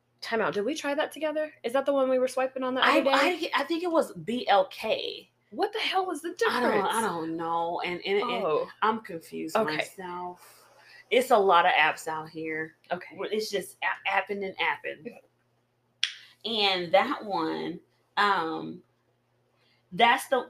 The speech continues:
Speaker 2: the reason why I didn't care for that one. Um, the guys can message you without having a mutual interest. And then you gotta kinda
Speaker 1: I didn't notice
Speaker 2: explain
Speaker 1: that.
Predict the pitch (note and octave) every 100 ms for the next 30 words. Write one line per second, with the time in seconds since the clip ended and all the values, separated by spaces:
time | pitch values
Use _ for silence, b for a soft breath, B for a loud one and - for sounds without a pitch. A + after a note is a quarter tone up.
0 | - G#3+ A3 B3 C4+ B3+ A#3 A3 G#3 F#3+
1 | - G3 F#3+ F3 D#3+ E3+ G#3 A3+ A3+ -
2 | _ _ _ _ _ _ _ _ _ _
3 | _ _ A3+ G3+ G3+ G3 - - - G#3
4 | F#3+ C#3+ - _ - B3+ F4+ G#4+ G#3+ A#3
5 | A#3+ A#3+ - A#3 G3+ F#3+ F#3+ - G3+ F3+
6 | E3+ D#3+ - D#3 - - - - _ B
7 | B B G#3+ A3+ A#3+ B3 A#3+ A3+ A#3+ G#3+
8 | G3 - B3+ G#3+ - B3+ C#4+ - - D#3